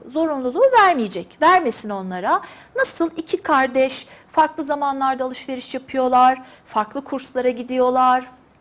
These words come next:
farklı arkadaş ortamları var. Ee, aynı ikiz kardeşler de bu şekilde olsun. Aynı sınıfta olmasınlar. Ee, farklı farklı özellikleri olsunlar.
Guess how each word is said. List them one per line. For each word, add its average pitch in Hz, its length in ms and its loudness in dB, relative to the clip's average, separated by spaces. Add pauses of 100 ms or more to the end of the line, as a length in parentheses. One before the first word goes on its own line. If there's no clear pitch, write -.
(680)
farklı 262 320 -2
arkadaş 320 380 -2
ortamları 294 680 -2
var. 269 340 2 (420)
Ee, 240 240 -4 (100)
aynı 403 280 6
ikiz 381 320 -4
kardeşler 262 600 0
de 440 120 -4
bu 403 60 0
şekilde 202 440 -6
olsun. 196 500 -2 (320)
Aynı 403 220 4
sınıfta 254 360 -4
olmasınlar. 202 880 -6
Ee, 262 100 -8
farklı 359 380 -4
farklı 302 320 -2
özellikleri 214 640 -4
olsunlar. 208 600 -8